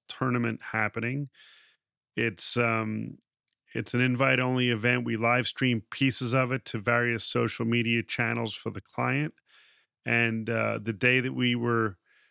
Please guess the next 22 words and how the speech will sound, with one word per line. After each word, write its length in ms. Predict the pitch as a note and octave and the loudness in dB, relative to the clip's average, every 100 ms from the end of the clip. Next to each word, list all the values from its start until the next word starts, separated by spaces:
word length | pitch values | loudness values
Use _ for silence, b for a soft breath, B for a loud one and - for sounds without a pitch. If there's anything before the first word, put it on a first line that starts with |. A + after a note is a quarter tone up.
| b _ | b _
set 400 | - - C#3+ - | -4 2 2 2
to 140 | - B2 | -6 -6
do 280 | A2 C3 C3+ | 2 2 4
the 120 | B2 | 2
live 360 | A#2+ B2 G#2 | 2 4 2
broadcast, 880 | - C#3 D#3+ - B2 A2 A#2+ - - | 2 2 2 0 2 2 2 -4 -6
I 80 | A#2 | -6
came 320 | - B2+ A#2 | -2 0 2
in 280 | A#2+ B2 B2+ | 2 2 -2
to, 560 | - A#2+ A2+ A2+ A2 A2+ | -2 0 0 0 -2 -2
uh, 300 | A2 G#2 G2 - b b _ | -2 -2 -4 -8 b b _
get 200 | A#2+ G#2 | -2 0
set 280 | - B2 A#2+ | 0 2 2
up 160 | B2 | 0
for 160 | - A#2+ | -4 -6
the 120 | G#2 | -4
show, 560 | - - A#2+ A2 A2+ C3 | -2 2 2 2 0 -4
and 180 | A2+ G#2+ | -4 -2
we 100 | A2 | 0
had 160 | A#2 A2 | 0 0
no 160 | G#2+ | 0
internet. 360 | C#3 C3+ G2+ | 2 0 -2